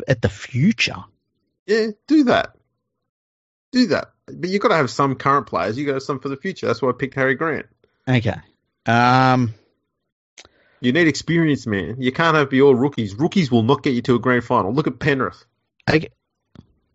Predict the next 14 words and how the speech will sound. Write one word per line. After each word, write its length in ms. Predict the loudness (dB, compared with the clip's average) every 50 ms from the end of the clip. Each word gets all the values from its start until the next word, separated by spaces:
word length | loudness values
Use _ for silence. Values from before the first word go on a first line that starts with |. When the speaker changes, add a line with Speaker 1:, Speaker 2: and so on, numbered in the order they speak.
| _ _ _ _ _ -4 -4 -4 -4 -10 _ _ _ _ _ -20 -20 -20 -20 _ _ _ _ _ _ _ _ _ _ _ _ _ _
Speaker 1:
The 80 | -6 -6
fuck 440 | -6 -8 -10 -4 -2 -2 -2 -2 _
did 220 | -8 -8 -6 -6
you 80 | -8 -6
just 260 | -4 -4 -4 -4 -6 -4
say? 360 | -4 -2 -2 -4 -6 -8 -14 _ _ _ _ -20 -20 -20 _ _ _ _ _ _ _ _ _ _ _ _ _ _ _ _ _ _
Speaker 2:
<laughs> 100 | -2 0 0 -2 -4 -8 -12 -16 -18 -20 -20 -8 _ 4
Speaker 1:
Okay, 300 | 6 8 8 8 8 8
here's 260 | 8 8 6 6 4
my, 220 | 4 4 4 4 2
here's 300 | 2 4 4 4 4 4
my 140 | 2 2 2
front 400 | 0 0 0 2 2 2 2 2
rowers, 580 | 2 2 2 2 0 -4 -8 -10 -12 -16 -16